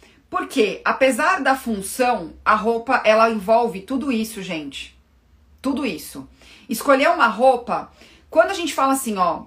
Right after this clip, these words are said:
um outro vídeo que saiu no meu YouTube nessa terça-feira, para você que está assistindo a reprise, terça-feira, onze de maio,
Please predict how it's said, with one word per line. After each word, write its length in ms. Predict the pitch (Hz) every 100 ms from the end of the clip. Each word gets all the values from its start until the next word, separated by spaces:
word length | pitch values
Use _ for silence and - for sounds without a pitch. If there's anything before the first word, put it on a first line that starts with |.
| _ _ -
um 120 | 220
outro 260 | 302 - 262
vídeo 220 | 269 247
que 60 |
saiu 220 | - 220 208
no 60 |
meu 140 | 208 196
YouTube 400 | 196 196 196 165
nessa 240 | 175 170
terça-feira, 880 | - 254 277 - - 214 185 139 139 _ _ - - - - - - - - -
para 140 | 156
você 160 | 165 202
que 60 | -
está 120 | -
assistindo 220 | - 190
a 40 |
reprise, 460 | 180 - 208 202 170
terça-feira, 840 | - 220 - 226 - 180 185 196 - _ _ -
onze 520 | 240 262 294 339 269
de 120 | 220 254
maio, 560 | 208 175 180 190 208